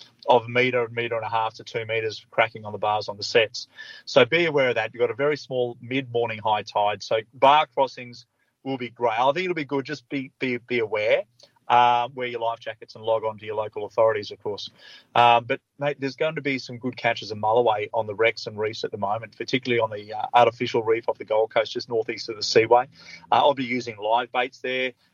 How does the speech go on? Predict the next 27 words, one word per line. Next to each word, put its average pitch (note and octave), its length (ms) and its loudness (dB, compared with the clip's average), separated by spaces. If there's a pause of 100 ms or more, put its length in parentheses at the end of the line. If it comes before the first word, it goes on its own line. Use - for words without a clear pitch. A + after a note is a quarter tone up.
(120)
Quietness C#3 640 -2
is A#2+ 140 -16
the A#2+ 100 -16
key A#2 240 -10
to G#2+ 80 -20
success - 480 -10
here, G#2 240 0
everybody. G#2 400 -2
For - 160 -6
anglers A2+ 380 0
out A2 160 0
there A2 140 -4
who A2+ 120 -8
want A2+ 140 2
to G#2 40 -2
give G#2 140 -12
this - 160 -10
a - 60 -14
crack, A2+ 320 0
and G#2 120 -10
for A#2 80 -2
those G#2+ 220 2
anglers G#2+ 300 -4
who G2+ 100 -10
know A2 220 -4
what A2 180 2
I'm G2+ 80 -8